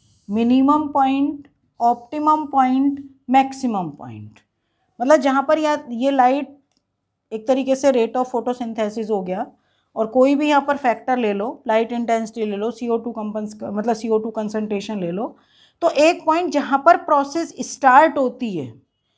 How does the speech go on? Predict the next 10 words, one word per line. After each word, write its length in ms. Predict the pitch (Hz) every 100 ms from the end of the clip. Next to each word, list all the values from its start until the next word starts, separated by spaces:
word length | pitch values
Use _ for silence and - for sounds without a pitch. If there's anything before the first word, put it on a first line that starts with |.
| _ _
इसको 320 | 294 277 359 320
बोलते 340 | 262 240 269
हैं 80 | 370
मिनिमम 580 | 330 294 311 320 302 277
पॉइंट, 520 | 180 135 117 120 _ _ _ _ _ _ _ _ _ _ _ _ _ -
और 280 | 311 349 -
जहाँ 520 | 220 240 - 262 277 -
पर 160 | 339 370
प्रोसेस 1040 | - 277 247 247 - 330 294 185 - - _ _ -
मैक्सिमम, 920 | 214 262 285 277 - 349 311 247 160